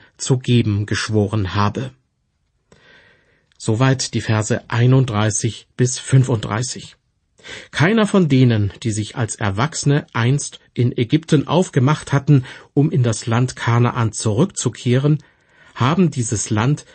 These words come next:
letztendlich erreicht. Sie alle starben während der achtunddreißig zusätzlichen Jahre in der Wüste,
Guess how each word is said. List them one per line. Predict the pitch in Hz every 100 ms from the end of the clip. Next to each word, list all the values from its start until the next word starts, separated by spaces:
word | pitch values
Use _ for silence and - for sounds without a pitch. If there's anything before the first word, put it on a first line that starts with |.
| _
letztendlich | 101 107 139 - - 110 120 117 -
erreicht. | - 127 113 104 - - - _ _ _ _ - -
Sie | - 127
alle | - 165 127
starben | - 127 139 160 147 120
während | 117 131 127
der | 117 104 -
achtunddreißig | 135 - - 131 120 107 127 127 110
zusätzlichen | - - 175 139 131 - 131 - 117
Jahre | 107 113 131
in | 135
der | 113 104
Wüste, | 120 139 - 131